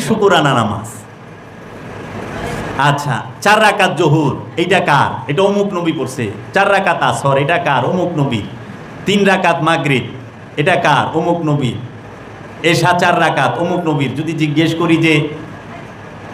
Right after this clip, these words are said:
ওনারা শুকরানা নামাজটা ওনার নবীর উপরে শুকরানা নামাজ দিয়া দিলেন, এটা কেমনে হইল? গবেষণার, আমার এটা হলো একাডেমিক কথা, গবেষণামূলক,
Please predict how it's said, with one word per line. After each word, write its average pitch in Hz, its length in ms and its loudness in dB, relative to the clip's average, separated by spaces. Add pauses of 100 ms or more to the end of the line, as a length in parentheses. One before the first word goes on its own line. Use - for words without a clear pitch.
(160)
ওনারা 170 360 6 (640)
শুকরানা 208 500 2
নামাজটা 160 520 2 (920)
ওনার 240 200 6 (180)
নবীর 294 240 6
উপরে 254 300 4
শুকরানা 262 600 2
নামাজ 196 280 4
দিয়া 147 160 4
দিলেন, 127 340 0
এটা 139 200 0
কেমনে 120 240 0
হইল? 107 180 -2 (2000)
গবেষণার, 190 580 4 (200)
আমার 214 240 4
এটা 220 220 4
হলো 233 160 6 (840)
একাডেমিক 226 600 4
কথা, 123 240 0 (260)
গবেষণামূলক, 170 760 2